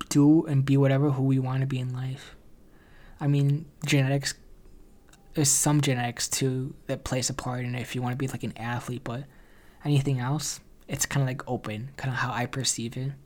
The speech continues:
And the more and more I get deeper into this stuff, the more and more I, I call myself, like, really weird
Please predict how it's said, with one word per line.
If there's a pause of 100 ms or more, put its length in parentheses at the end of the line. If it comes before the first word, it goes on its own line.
(960)
And
the
more
and
more
I
get
deeper
into
this
stuff,
the
more
and
more
I, (340)
I
call
myself,
like,
really
weird